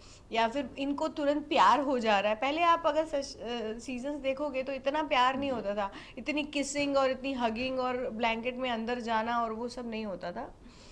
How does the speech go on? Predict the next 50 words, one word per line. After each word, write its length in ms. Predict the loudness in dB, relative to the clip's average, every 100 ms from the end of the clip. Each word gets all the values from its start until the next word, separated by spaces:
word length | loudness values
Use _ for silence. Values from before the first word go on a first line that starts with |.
| -20 -20 -20 -20 -20 4 10
अब 420 | 10 10 4 4
ये 140 | 0 2
होने 280 | 2 2 2
लगा 220 | 2 2
है 100 | 0
क्योंकि 300 | -2 -4 4
लोग 220 | 4 4
game 260 | 2 2 0
खेलने 340 | -4 -4 -6
नहीं 180 | -6 -6
आ 100 | -8
रहे 100 | -6
हैं। 80 | -6
अरे 80 |
सलमान 380 | -6 -8 -6 -6
खान 160 | -6 -6
से 120 | -8
मुलाकात 440 | -6 -6 -6 -8
हो 60 | -6
जाएगी, 300 | -4 -6 -6
कुछ 280 | -12 -12 -8
लोग 220 | -10 -4
जान 280 | 0 0 0
लेंगे, 540 | -4 -6 -6 -8 -8 -14 -20 -20 -20 -20 -20 -20 -4 6
और 440 | 6 6 -2 -16 -20 -8 4
एक 300 | 4 4 -2
दूसरे 360 | -4 -4 -4 -4
की 120 | -6
इज्जत 560 | -4 -4 2 2 2
रखने 400 | -2 -4 -2 -2
के 140 | -2 -4
लिए 260 | -4 -4
लोग, 400 | -4 -4 -8 -10
अ, 280 | -8 -8 -8 -14 -12
उस 200 | -10 -8
घर 200 | -10 -8
में 140 | -8 -10
हैं। 260 | -12 -14
मुझे 580 | -14 -10 -8 -10 -12 -14
इस, 300 | -10 -10 -10
अ, 220 | -6 -6 -4
recent 520 | -6 -4 -4 -4 -2
वाले 320 | -2 -2 -4
Big 200 | -6 -4
Boss 280 | -4 -4 -6
में 100 | -6
अगर 160 | -6
मैं 120 | -6 -6
आपको 240 | -8 -10
कहूँ 400 | -10 -10 -10